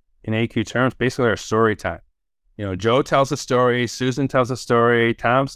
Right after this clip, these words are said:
tells a story. We're forty-five minutes into a meeting, it adjourns. We have the sense that something happened, but also the sense that it didn't happen.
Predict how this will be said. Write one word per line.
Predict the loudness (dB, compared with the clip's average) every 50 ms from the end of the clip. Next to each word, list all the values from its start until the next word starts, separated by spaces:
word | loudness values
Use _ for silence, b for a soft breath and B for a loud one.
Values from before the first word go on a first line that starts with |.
| -6
tells | -2 0 0 0 0
a | -4
story. | -4 0 2 2 4 4 2 2 2 0 0 -2 -4 -8 _ -8
We're | -8 -8
forty-five | -6 -2 0 0 0 2 2 2 2 2
minutes | 2 0 -2 -2 -4 -2
into | -2 0
a | 0 0
meeting, | 0 0 0 0 0 0 0 0
it | -2 -2 -2
adjourns. | -2 -4 -4 -4 -2 0 0 0 -2 -4 -4 -6 -8 -10 -12 -20 _ _ _ _ _ _ _ _ _ _ _ -4
We | -2 0 0
have | 2 2
the | 0 -2
sense | -2 -4 -2 0 0 0 0 0
that | -2 -6 -6
something | -4 -2 -2 -2 0 0 -2 -2 0
happened, | -2 -2 -4 -4 -6 -8 -8 -8 -8 -10 _ _ _ _ _ _ -6
but | -2 0
also | 0 0 0 0 -2
the | -2
sense | -2 -2 -2 -2 -2 -4 -2
that | 0 0 0 0
it | 0 -4 _ -4
didn't | -2 -2 0 0 -2
happen. | -4 -6 -8 -8 -10 -14